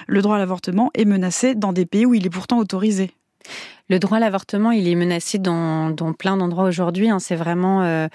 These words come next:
Speaker 2: moi, ça m'inquiète beaucoup, euh,
Speaker 1: À Malte, euh.
Speaker 2: Voilà. Alors, à Malte, effectivement, dans, dans plusieurs pays, euh, euh, effectivement, y compris, euh, européens, c'est devenu, euh, de plus en plus compliqué, hein. La Hongrie, la Pologne.
Speaker 1: La Pologne, il est
Speaker 2: Euh,
Speaker 1: interdit.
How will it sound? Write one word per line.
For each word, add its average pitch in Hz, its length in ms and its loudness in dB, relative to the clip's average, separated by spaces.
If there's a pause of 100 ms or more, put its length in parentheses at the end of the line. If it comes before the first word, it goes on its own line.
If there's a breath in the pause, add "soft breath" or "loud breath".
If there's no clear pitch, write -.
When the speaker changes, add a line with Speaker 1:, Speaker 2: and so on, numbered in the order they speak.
(840 loud breath)
Speaker 2:
moi, 220 80 2
ça 220 120 0
m'inquiète 196 340 -2
beaucoup, 262 520 0
euh, 175 500 0
Speaker 1:
À 165 80 2
Malte, 202 500 2
euh. 170 260 -6 (240)
Speaker 2:
Voilà. 185 280 0
Alors, 170 280 -2 (100)
à 170 80 0
Malte, 196 380 -2
effectivement, 220 480 -2
dans, 180 160 -4
dans 160 160 -8
plusieurs 202 400 0
pays, 190 360 -2
euh, 160 360 0 (360 loud breath)
euh, 165 220 -2
effectivement, 170 580 -4
y 165 120 -2
compris, 180 400 -4
euh, 160 260 0
européens, 180 640 0
c'est 202 160 -6
devenu, 175 420 0
euh, 175 60 0
de 165 100 -4
plus 180 220 -2
en 180 80 0
plus 180 140 -8
compliqué, 202 440 0
hein. 202 160 0
La 160 140 -2
Hongrie, 180 340 2
la 180 140 -2
Pologne. 202 500 0 (160 loud breath)
Speaker 1:
La 196 100 -2
Pologne, 202 220 2
il 196 80 4
est 190 40 2
Speaker 2:
Euh, 190 40 2
Speaker 1:
interdit. 190 460 -4